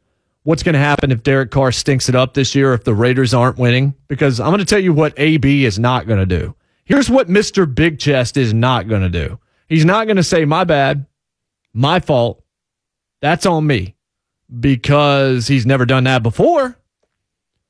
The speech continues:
But past A B, who's running this show, and I'd re-, I, that's it. That's what it is. I'd rather call the Raiders a show, like a series,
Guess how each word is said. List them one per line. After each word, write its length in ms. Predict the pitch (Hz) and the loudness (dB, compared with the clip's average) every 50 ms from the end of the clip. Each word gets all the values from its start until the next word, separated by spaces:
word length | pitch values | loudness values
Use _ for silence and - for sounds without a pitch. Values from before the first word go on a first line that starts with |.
| _ _ _ _ _ _ | _ _ _ _ _ _
But 200 | - 175 165 - | -2 -2 0 2
past 360 | - - 196 214 226 226 - | 2 2 2 2 0 -2 -2
A 200 | 202 214 208 202 | 0 0 0 2
B, 260 | 180 147 180 220 233 190 | 2 2 0 2 2 2
who's 220 | 180 202 185 160 | 2 2 2 2
running 300 | 175 190 196 185 185 180 | 2 2 2 2 0 0
this 180 | 180 175 151 - | 2 0 0 0
show, 400 | - - 202 214 208 156 120 104 | 0 0 2 2 2 2 2 0
and 100 | 143 147 | 0 0
I'd 140 | 151 143 | 0 0
re-, 180 | 135 147 160 - | 0 0 0 0
I, 280 | - 160 156 - - 139 | -2 -4 -4 -4 -6 -8
that's 340 | 135 131 135 180 190 - - | -6 -4 -2 -2 -2 0 0
it. 220 | 190 147 85 - - | 0 0 0 -2 -2
That's 220 | 143 180 - - | -2 -2 0 0
what 160 | 180 180 160 | 0 2 2
it 80 | 156 139 | 2 0
is. 180 | 90 85 - - | -2 -4 -6 -4
I'd 220 | - 170 185 180 | -2 -2 0 0
rather 220 | 208 214 214 196 - | 0 0 0 -2 0
call 200 | - 180 180 180 | 0 0 0 0
the 120 | 160 147 | -2 0
Raiders 400 | 143 151 165 160 156 151 135 - - | 0 2 0 2 0 0 -2 -4 -4
a 180 | 151 139 131 | -2 -2 -2
show, 680 | 113 - - - - - 135 117 - 82 76 76 73 - _ _ _ _ _ _ _ _ _ _ - | -2 -4 -6 -8 -2 0 0 0 0 -2 -6 -10 -12 -14 _ _ _ _ _ _ _ _ _ _ -4
like 240 | 143 143 131 - 135 | -2 -2 0 0 0
a 80 | 123 | -2
series, 800 | 107 - - - 233 247 220 165 117 87 78 78 80 80 - - | 0 -2 -2 0 2 2 2 2 0 -2 -4 -6 -6 -6 -6 -8